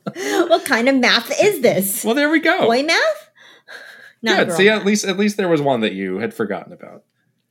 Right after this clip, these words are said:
Speaker 2: What a
Speaker 1: That's
Speaker 2: great year it
Speaker 1: nice.
Speaker 2: was.
Speaker 1: Wow. We did have a great year.
Speaker 2: That's a lot of
Speaker 1: Um,
Speaker 2: stuff. I
Speaker 1: in
Speaker 2: mean, that's in addition to
Speaker 1: twenty twenty-three.
Speaker 2: the, you know, never missing a week of a podcast or
Speaker 1: Mm-hmm.
Speaker 2: all the other stuff.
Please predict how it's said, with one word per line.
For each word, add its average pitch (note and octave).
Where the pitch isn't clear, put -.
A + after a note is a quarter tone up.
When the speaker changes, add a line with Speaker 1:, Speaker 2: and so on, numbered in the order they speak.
Speaker 2:
What F4+
a G4
Speaker 1:
That's C5
Speaker 2:
great F#4
year D#4
it C4
Speaker 1:
nice. -
Speaker 2:
was. A#3+
Speaker 1:
Wow. G#3+
We A#3+
did E4
have D#4
a B3
great A3
year. F#3
Speaker 2:
That's A#3+
a C4+
lot F3+
of E3
Speaker 1:
Um, -
Speaker 2:
stuff. B2+
I -
Speaker 1:
in C#3+
Speaker 2:
mean, D3
that's A3+
in G#3+
addition E3
to B2+
Speaker 1:
twenty D#3+
twenty-three. A#2+
Speaker 2:
the, G#2+
you A#2
know, G2+
never B2+
missing C3
a A#2
week A#2
of G#2+
a G#2
podcast C#3
or G2
Speaker 1:
Mm-hmm. F3
Speaker 2:
all -
the A3+
other G#2
stuff. -